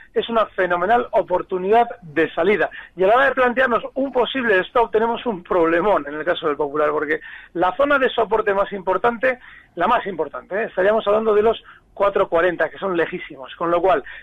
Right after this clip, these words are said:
buscando un poquito y escarbando más en el gráfico, cerca de los mínimos de hoy, en los cuatro con cincuenta y cinco podemos colocar un stop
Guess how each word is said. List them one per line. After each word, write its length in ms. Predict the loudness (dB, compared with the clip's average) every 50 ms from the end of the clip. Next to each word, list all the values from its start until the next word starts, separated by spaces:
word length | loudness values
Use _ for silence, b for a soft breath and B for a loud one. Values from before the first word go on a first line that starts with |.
| B B
buscando 540 | -4 -2 -2 -2 0 0 0 0 0 0
un 100 | -2 0
poquito 340 | 0 -2 -2 -2 -2 0 2
y 60 | 2
escarbando 520 | 2 0 0 -2 0 2 4 4 4 2 2
más 180 | 2 0 0 0
en 80 | -2
el 100 | 0 0
gráfico, 460 | 0 0 -2 -4 -6 -2 -2 -2 -2 B B B B B B B _ 0
cerca 300 | 0 0 2 2 2 4
de 60 | 4
los 160 | 4 2 2
mínimos 340 | 0 0 0 0 0 0 2
de 80 | 2 4
hoy, 220 | 2 2 0 -2 -8 -14 _ _
en 180 | -2 0 2
los 220 | 2 2 2 2 -2 -10 -10 _
cuatro 280 | 0 2 2 2 4
con 200 | 4 4 2 2 -2 -6
cincuenta 640 | -4 -4 -2 -2 -4 0 0 0 0 2 2 0 0
y 80 | 0 0
cinco 500 | -2 -4 -4 -4 0 2 2 2 2 B B B B B B _ _
podemos 480 | 2 2 4 4 4 4 4 2 0 0 -2 -2
colocar 400 | 0 2 2 2 2 2 2 2
un 140 | 2 0 0
stop 280 | 0 -2 -2 -2 -2